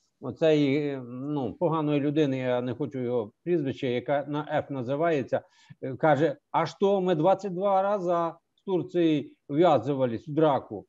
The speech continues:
і ми їх все-таки побіділи". Ну, а Мухамеджанов каже: "Двадцять перше століття, і все-таки, е, не треба забувати, що можна по-другому питання вирішувати". Це з одного боку. З другого боку, міць зброї турецької, е, відчули на собі,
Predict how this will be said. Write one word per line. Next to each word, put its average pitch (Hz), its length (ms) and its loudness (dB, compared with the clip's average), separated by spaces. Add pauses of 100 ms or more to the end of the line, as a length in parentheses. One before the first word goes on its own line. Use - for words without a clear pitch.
(580)
і 135 100 -6
ми 170 180 4
їх 185 120 0
все-таки 185 380 -6
побіділи". 170 720 -2 (340)
Ну, 151 80 -6
а 165 100 -2
Мухамеджанов 175 760 0
каже: 175 180 2
"Двадцять 170 240 0
перше 165 240 -4
століття, 180 420 -4
і 139 360 -4
все-таки, 151 500 -4
е, 139 360 0
не 139 180 -8
треба 147 240 -6
забувати, 139 420 -4
що - 120 -12
можна 151 260 -4
по-другому 165 400 -6
питання 165 340 -2
вирішувати". 123 520 -4
Це 143 140 -2
з 135 60 0
одного 139 240 0
боку. 120 220 -4
З 113 40 -8
другого 156 240 0
боку, 175 320 0 (380)
міць 156 300 2
зброї 151 480 0
турецької, 156 1040 0
е, 139 260 -2
відчули 143 500 -2
на 139 140 -4
собі, 147 360 -2